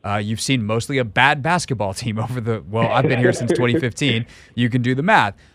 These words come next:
Speaker 1: But, like,
Speaker 2: Right.
Speaker 1: w-, when you look at this as, as a writer and a columnist and a journalist and as someone who's covered things in other places, and,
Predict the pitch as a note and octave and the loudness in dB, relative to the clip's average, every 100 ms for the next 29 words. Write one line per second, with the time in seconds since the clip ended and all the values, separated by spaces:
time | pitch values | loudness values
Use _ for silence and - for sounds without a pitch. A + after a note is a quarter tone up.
0 | - F3 F#3 D3+ - F3+ C3+ B2 G3+ G3+ | 0 6 6 4 -2 -2 0 2 2 2
1 | F#3 G3 A#3 A3 F3+ F3+ F3 - C3+ C#3+ | 0 0 4 4 4 0 0 0 -4 -2
2 | C3+ B2+ B2 A#2 D3 C#3+ C3+ B2 - C#3+ | -2 0 -2 2 2 4 0 0 0 0
3 | C#3 C3+ A#2+ A2 G#2+ C3+ C3 C3 B2 A#2 | 0 -2 -4 -6 -4 -2 0 0 -2 -4
4 | G#2+ - C3+ B2 A#2 - C3+ B2+ A#2 B2+ | -4 -2 -2 -2 -2 0 0 0 0 -2
5 | A#2+ A#2+ A2+ G#2 - C3 A#2 C3 A#2+ A2 | -2 -2 -2 -4 0 0 2 0 -2 -2
6 | G#2+ | -6